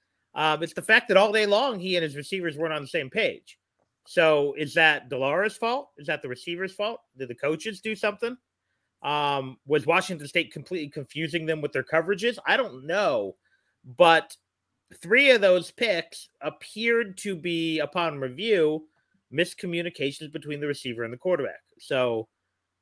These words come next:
I don't know who was at fault 'cause we don't know what the offense is designed to do. Uh, but that was a problem the entire game, and not something that the coaches were able to adjust to, not something the players were able to adjust to, um, but something that Washington State seemed to design very well.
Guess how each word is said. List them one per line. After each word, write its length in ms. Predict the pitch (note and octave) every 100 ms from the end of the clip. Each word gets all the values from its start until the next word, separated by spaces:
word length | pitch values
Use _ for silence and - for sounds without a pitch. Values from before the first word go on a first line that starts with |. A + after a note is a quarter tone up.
| -
I 120 | C#3
don't 180 | E3+ D#3
know 140 | D#3+
who 100 | F#3
was 140 | E3+ D3
at 120 | B2+
fault 240 | C#3+ -
'cause 100 | -
we 120 | C3 C#3+
don't 160 | C#3
know 120 | C#3
what 180 | C#3 C3+
the 80 | C3
offense 340 | B2+ B2+ C3
is 100 | A#2
designed 520 | G#2 B2 G#2+ B2 A#2+ G#2+
to 60 |
do. 380 | G#2 E3 C3+ F#2+ _ _ _ _
Uh, 300 | - A#2+ A#2
but 200 | A#2 B2
that 240 | C#3 D#3 E3
was 140 | D#3+
a 80 | D#3+
problem 440 | - E3 D#3 C#3+ C3+
the 160 | C3
entire 640 | B2+ B2 - C3 C3+ C3+ B2
game, 500 | G#2+ C3+ A#2+ D#2 - _ _ _ _
and 300 | - A2+ A2+
not 300 | A2+ C#3 -
something 320 | - C#3 C#3+ C3+
that 120 | B2+
the 60 |
coaches 460 | C#3 D#3+ F#3+ F3 C3
were 180 | B2+ B2
able 280 | A#2+ A#2 A2+
to 260 | - B2+
adjust 440 | A2+ A#2+ G#2+ - -
to, 200 | A#2 C#3+
not 260 | C3 -
something 280 | - C3+ C3+
the 80 | B2
players 360 | - D#3 G3 D3
were 80 |
able 200 | A2+ A2+
to 100 | A2
adjust 380 | G#2+ A2 G#2+ -
to, 260 | D3 E3+ F#3+ _ _ _ _ _ B2+
um, 680 | C3 C3 C3 C3 C3 B2 A2+
but 160 | C#3
something 400 | - D3 C#3+ D3
that 140 | C#3+ A#2
Washington 460 | C3 C3+ C#3 C3+
State 240 | - D#3+ A#2
seemed 240 | C3+ B2+
to 60 | A#2+
design 480 | A#2 A2 A#2+ A2 G#2+
very 260 | G#2 F#2+
well. 260 | G2 E2